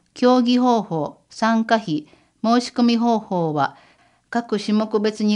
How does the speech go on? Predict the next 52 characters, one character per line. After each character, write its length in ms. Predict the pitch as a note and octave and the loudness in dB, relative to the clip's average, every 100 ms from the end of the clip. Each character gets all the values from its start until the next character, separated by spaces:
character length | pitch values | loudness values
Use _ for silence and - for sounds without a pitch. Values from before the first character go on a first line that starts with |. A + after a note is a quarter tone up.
| G#3 | -2
異 220 | G3+ G3+ | -4 -2
な 160 | G3+ G3+ | 0 -2
り 120 | G3 | -2
ま 140 | G3+ | -6
す 140 | G#3 F#3+ | -4 -4
の 140 | C#3 | -4
で、 220 | C3 - _ _ _ _ - | -6 -10 _ _ _ _ -10
甲 220 | A3 A3+ | -2 -2
賀 160 | A3+ B3 | 0 -4
市 160 | F#3 | -4
ス 140 | E3 - | -8 -4
ポ 160 | G#3+ | -2
ー 80 | A3 | -2
ツ 160 | A3 G#3 | -4 -4
協 260 | G#3+ G3+ | -2 -2
会 220 | F#3 D#3 D3+ | -2 -4 -4
事 120 | F3+ | -4
務 180 | G#3 A3 | -4 -4
局 240 | G3 F#3+ | -8 -4
ま 140 | F#3 G#3+ | -2 0
で 140 | E3+ - | -2 -6
お 60 | |
問 200 | F3+ E3+ | -4 -2
い 60 | E3+ | -2
合 60 | |
わ 80 | D#3+ | -4
せ 120 | E3 | -6
く 120 | E3 D#3+ | -8 -6
だ 140 | D3+ | -6
さ 160 | D#3 C3 | -4 -6
い。 140 | - _ _ _ _ _ _ _ - | -8 _ _ _ _ _ _ _ 2
開 220 | A3 A#3+ | 4 4
催 260 | B3 A#3+ | 4 4
日 200 | A3+ A#3 | 4 2
程 300 | - G#3+ G#3 | 0 0 2
の 100 | G3 | 2
変 260 | G#3 G#3 G#3 | 2 2 0
更 220 | G#3 G3+ | 2 0
時 140 | E3 D#3 | 0 -2
は、 240 | C3 - _ _ _ _ _ _ _ | -4 -6 _ _ _ _ _ _ _
甲 240 | - A3+ A3 | 0 0 2
賀 140 | C3+ | 0
市 180 | - D#3 | 0 -6
ス 100 | - | -4
ポ 160 | G#3+ A3 | -2 -2
ー 40 | |
ツ 140 | A3 | -2
協 260 | - A3+ G#3 | -2 -2 0
会 240 | G3+ F3 | 0 0
の 140 | D#3+ D3+ | 0 -4
ホ 200 | G3+ | -2
ー 20 | G#3+ | 0